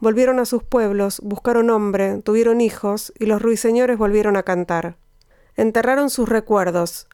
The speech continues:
Nadie quería ver lo que habían sido. Su pasado era vergonzante. No eran héroes como los soldados, ni nadie nunca les preguntó cómo fue su guerra hasta que Alexievich lo hizo, décadas después.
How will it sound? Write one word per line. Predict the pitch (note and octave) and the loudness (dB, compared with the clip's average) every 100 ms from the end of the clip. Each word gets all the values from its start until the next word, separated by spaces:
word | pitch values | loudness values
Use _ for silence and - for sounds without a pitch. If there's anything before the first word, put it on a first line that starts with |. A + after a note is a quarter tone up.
| _ | _
Nadie | A3+ A#3+ C4 B3+ | -2 0 0 0
quería | A3 A3 A3 | 0 2 2
ver | A3+ | 2
lo | A#3 G#3 | 0 0
que | G3+ | 0
habían | G3+ G#3+ G#3 | 2 2 2
sido. | - G#3+ G3 F3+ F3 - _ | -2 -2 0 0 -2 -8 _
Su | - A3+ | -6 -4
pasado | A3 G3+ C4 C4 | -2 -2 0 2
era | A#3 | 2
vergonzante. | G3+ G3 F#3+ F#3+ - F3+ F3 E3 E3+ F3 _ _ _ _ | 0 0 0 0 0 -2 -2 -2 -6 -6 _ _ _ _
No | A3+ A#3 | 0 2
eran | A#3+ A#3 | 4 4
héroes | A#3 G#3+ F#3 F3+ | 2 2 0 0
como | G3 F#3+ | 0 0
los | F#3+ F#3 | 0 0
soldados, | F#3+ F#3+ A3 A3+ A3+ A3+ - - - | -2 0 0 2 0 -2 -8 -20 -2
ni | A3+ | 0
nadie | A#3 B3 B3+ | 2 2 2
nunca | A#3+ C4 C4+ C4+ | 2 2 0 0
les | A3 F#3+ | -2 -2
preguntó | - F#3+ G3+ G3+ A3 - | 0 2 2 2 -2 0
cómo | B3 A#3+ | 0 0
fue | A#3 A#3 | 0 -2
su | A3 | 0
guerra | G3+ A#3+ B3 A3+ F3 - - - - | 2 2 2 0 0 -6 -20 -20 -16
hasta | - G#3 A3 | -6 -4 -4
que | G#3+ | -2
Alexievich | G#3 G3+ G3 B3 A3 G#3+ - - | 0 0 -2 0 0 0 -4 -4
lo | G3+ | 0
hizo, | F#3+ F3+ - G3 F#3+ _ _ - | 0 0 -2 -6 -10 _ _ -8
décadas | A3 A3+ G#3 F#3 F3+ | -2 0 0 0 0
después. | F3+ - F3 E3+ - - | -4 -4 -6 -6 -10 -20